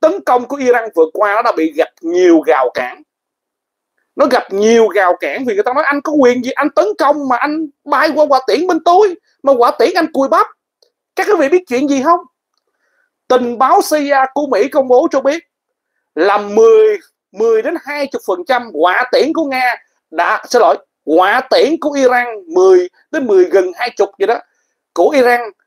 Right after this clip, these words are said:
bay nửa chừng đã nổ và nhiều cái nổ ngay căng tại chỗ luôn. <laughs> Hỏa tiễn của Iran mua ở đâu không biết hay là sản xuất Quy không biết. Chắc là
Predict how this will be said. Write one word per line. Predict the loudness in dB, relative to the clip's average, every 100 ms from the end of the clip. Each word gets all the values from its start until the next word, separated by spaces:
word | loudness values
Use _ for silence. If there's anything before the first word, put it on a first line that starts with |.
| _ _ -4
bay | 0 0 0
nửa | 2 2 2 0
chừng | 0 0
đã | -2 0
nổ | 2 2 2 2
và | -2
nhiều | -2 0 0 0
cái | -2 0 0
nổ | 0 2 2 2
ngay | 0 0 -2
căng | -6 -10 -10
tại | -10 -6
chỗ | -6 -4
luôn. | -6 -10 -12 _ _ _ _ _ _ _ _ _
<laughs> | -8 -4 -4 -4 -4 -4 -6 -10 -12 -20 _ _ _ _ _ _ _ _ _ _ _ _ -20 -20 -12 -8 -8 -10 -16 -18 -18 -18 _ _ _ _ _ _ -8 -8 _ _ -2
Hỏa | 0 2 0 0
tiễn | 0 0
của | 0
Iran | 0 2 0 -2 0
mua | 4 4
ở |
đâu | 4 2 0
không | -4
biết | -6 -8
hay | -4 -2
là |
sản | -2 -4 -4
xuất | -6 -10 -6
Quy | -4
không | -4 -2
biết. | -2 -2 -6 _ _ _ _ _ _ _ -6
Chắc | -2
là | 0